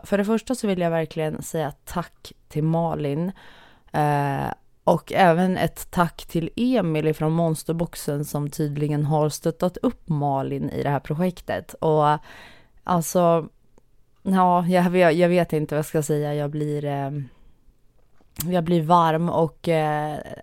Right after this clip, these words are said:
när jag fick det här skickat till mig så så tändes det ett ljus och det var då som jag bestämde mig för att det är dags att göra det som jag gör bäst, och det är att podda.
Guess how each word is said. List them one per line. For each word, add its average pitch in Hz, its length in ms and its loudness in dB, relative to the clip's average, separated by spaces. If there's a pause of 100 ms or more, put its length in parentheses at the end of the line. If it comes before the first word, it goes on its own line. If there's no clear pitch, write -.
när 156 220 -4
jag 160 120 -2
fick 165 200 -4
det 160 60 0
här 147 80 -4
skickat 151 360 -4
till 147 240 -4
mig 143 360 -4
så 139 580 -4 (1160)
så 180 160 -4
tändes 202 480 4
det 180 120 0
ett 160 140 -2
ljus 170 580 -2
och - 380 -6 (240)
det 143 180 -2
var 160 120 2
då 151 380 -2
som 147 260 -8
jag 139 140 -4
bestämde 143 560 -4
mig 135 180 -4
för 131 320 -6
att 127 400 -8 (960)
det 160 120 -2
är 165 100 4
dags - 460 -2
att 147 260 -2
göra 151 400 0
det 151 360 -2
som 147 260 -4
jag 151 240 0
gör 151 280 0
bäst, - 560 -8 (220)
och 151 180 -4
det 156 160 -2
är 143 360 -4
att - 220 -8
podda. 151 540 -4